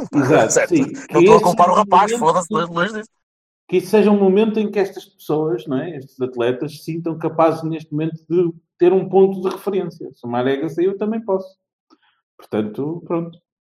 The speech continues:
Speaker 1: Não é?
Speaker 2: São, são mudanças
Speaker 1: Isto é sempre
Speaker 2: geológicas,
Speaker 1: uma
Speaker 2: não é?
Speaker 1: coisa,
Speaker 2: Isto são
Speaker 1: é sempre
Speaker 2: mudanças
Speaker 1: uma coisa,
Speaker 2: geológicas,
Speaker 1: é
Speaker 2: isto
Speaker 1: sempre uma
Speaker 2: demora
Speaker 1: coisa, por muito pouco que seja, já é sempre um bocado.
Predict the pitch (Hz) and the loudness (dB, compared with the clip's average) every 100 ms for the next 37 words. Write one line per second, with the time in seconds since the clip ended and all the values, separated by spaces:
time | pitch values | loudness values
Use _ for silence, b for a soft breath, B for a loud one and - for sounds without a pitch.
0 | _ _ _ _ _ _ - 117 - - | _ _ _ _ _ _ -10 -8 -8 -8
1 | - 127 120 - - 139 135 127 135 - | -6 -4 -6 -10 -4 -4 -2 -2 -2 0
2 | 135 - 156 147 139 202 170 113 101 104 | -2 0 0 4 4 2 0 -6 -6 -6
3 | 117 - 151 143 214 214 208 170 - 143 | -6 -8 -6 0 2 6 6 4 0 4
4 | 135 139 131 - 185 226 131 139 139 131 | 6 6 2 -4 -6 0 4 6 6 6
5 | 117 107 101 - _ _ _ _ 208 220 | 6 4 2 -10 _ _ _ _ 4 6
6 | 311 302 - 294 285 - - - 254 214 | 6 4 2 2 2 -6 -4 2 2 4
7 | 214 208 196 170 - 180 185 175 165 160 | 0 2 -2 -2 -4 -8 -8 -10 -10 -10
8 | - | -14